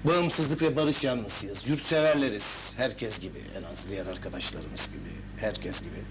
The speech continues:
Küresel sermaye ve sağlık tekellerine karşı duranlarız. Çünkü ülkemizde çok büyük bir değişim yaşanıyor. Bu değişim yaşanması da son beş altı yılda giderek hızlandı.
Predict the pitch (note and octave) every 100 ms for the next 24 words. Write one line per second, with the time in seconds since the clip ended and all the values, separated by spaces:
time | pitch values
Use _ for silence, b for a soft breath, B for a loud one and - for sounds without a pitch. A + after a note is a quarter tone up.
0 | B B B B - D#3+ F3 F#3 E3+ E3
1 | D#3 D#3 D3+ E3 D#3 D3+ D3 D3+ - C3+
2 | C#3+ C3+ C3 C#3 B2 A#2+ - A#2+ A#2+ A2
3 | G#2 G2 - A#2+ A2+ B2+ - B2 A#2 A2+
4 | C3+ - G#2 - G2+ - B B B B
5 | B A2+ A2+ - F3+ D3 G2 F#2+ - F2+
6 | F2 F2+ B2 B2+ A#2+ A#2+ - B2+ A#2+ A2+
7 | A#2+ A#2 A#2 - A#2 A2+ - B2 A2+ B
8 | B B G#2+ - B2 A#2 - A#2 A#2 A2
9 | A2+ A2 A2 G2 G2+ G2 F#2 C3+